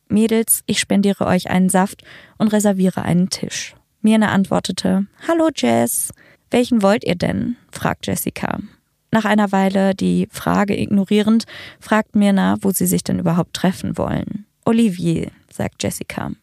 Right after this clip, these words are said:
Und das Olivier ist ein recht gehobenes Café in der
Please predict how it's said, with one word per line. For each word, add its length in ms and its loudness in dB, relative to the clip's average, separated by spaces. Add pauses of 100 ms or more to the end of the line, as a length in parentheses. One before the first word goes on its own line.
Und 540 2
das 180 2
Olivier 600 2
ist 240 0
ein 460 2 (120)
recht 220 0
gehobenes 600 0
Café 480 0
in 180 0
der 400 2